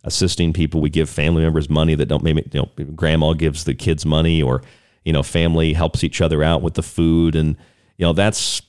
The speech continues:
that's part of the community. That's part of what the holidays are all about. But it's also about having abundance and being thankful for that abundance in whatever capacity you have abundance. The other thing is, I don't think we should be silent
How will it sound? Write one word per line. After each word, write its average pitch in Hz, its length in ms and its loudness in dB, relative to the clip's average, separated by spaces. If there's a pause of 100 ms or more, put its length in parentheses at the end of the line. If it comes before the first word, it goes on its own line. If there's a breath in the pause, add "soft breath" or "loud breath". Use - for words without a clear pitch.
(180)
that's 92 220 0
part 92 340 0
of 80 200 -2
the 78 100 -2
community. 82 560 0
That's 69 180 0
part 82 280 0
of 73 100 -2
what 76 200 -4
the 85 60 0
holidays 73 600 0
are 71 120 2
all 67 120 0
about. 92 320 -2 (1120)
But 85 100 -2
it's 78 120 0
also 98 240 2
about 80 160 2
having 82 260 0
abundance 82 580 0
and 78 140 -2
being 76 160 0
thankful 76 400 -2
for - 140 -12
that 60 120 -2
abundance 62 520 -2
in - 180 0
whatever 98 280 2
capacity 85 560 0
you 73 180 0
have 117 260 0
abundance. - 600 -6 (920)
The 113 80 0
other 180 120 4
thing 160 180 4
is, 113 320 2 (580)
I 131 80 0
don't 214 220 2
think 180 260 0
we 120 160 2
should 107 200 0
be 90 120 2
silent 85 680 0